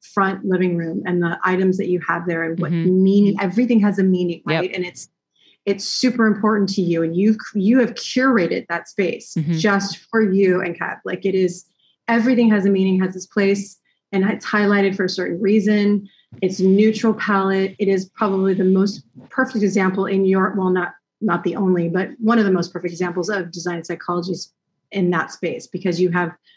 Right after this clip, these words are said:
Speaker 1: thoughtfully placed everything
Speaker 2: Yeah,
Speaker 1: there.
Speaker 2: they're meaningful
Speaker 1: So
Speaker 2: pieces, like my dad's
Speaker 1: Yes.
Speaker 2: shoes from the village
Speaker 1: Exactly.
Speaker 2: made out of tire, or,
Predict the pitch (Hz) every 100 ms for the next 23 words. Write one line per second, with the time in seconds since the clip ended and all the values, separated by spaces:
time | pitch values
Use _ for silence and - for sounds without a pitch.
0 | _ _ _ _ _ _ _ _ _ -
1 | 349 349 - - 190 170 - 160 - -
2 | - - 175 160 160 143 135 127 - -
3 | 202 202 208 202 196 240 226 233 196 180
4 | - 127 135 147 139 156 151 156 147 220
5 | - - 180 156 135 - 147 143 175 165
6 | 139 135 143 143 147 147 143 139 139 -
7 | 196 165 147 139 135 135 143 135 131